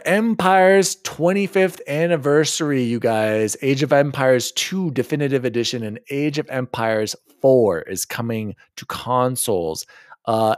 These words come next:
Age of Mythology with M-, Retold is coming. I have no idea what this game, but Joseph over on Playst-, uh, P S Trophy Room was super excited about this. Age of Empires is heading to mobile. There's another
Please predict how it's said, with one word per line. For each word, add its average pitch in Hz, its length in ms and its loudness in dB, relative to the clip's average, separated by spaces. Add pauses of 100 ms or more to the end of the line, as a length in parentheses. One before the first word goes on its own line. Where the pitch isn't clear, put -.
Age 170 340 2
of 160 120 -4
Mythology 165 680 0
with 160 320 0
M-, 156 200 -8 (280)
Retold 180 880 -4
is 107 160 -10
coming. 104 380 -10
I 175 80 -2
have 180 120 -2
no 143 380 -4
idea 143 300 0
what 139 120 -2
this 139 200 -6
game, 139 260 -6
but 95 160 -12
Joseph 131 460 -4
over 127 320 0
on 110 320 -4
Playst-, 120 420 -6
uh, 92 400 -4 (240)
P 131 140 -4
S 117 100 -2
Trophy 135 260 -4
Room 92 320 -6 (540)
was 139 400 -8
super 135 380 -4
excited 113 400 -2
about 113 260 0
this. 107 240 -2 (320)
Age 147 260 -2
of 123 120 -4
Empires 120 460 -4
is 98 60 -16
heading 101 240 -10
to 90 60 -10
mobile. 131 760 0 (200)
There's 104 220 -8
another 107 420 -6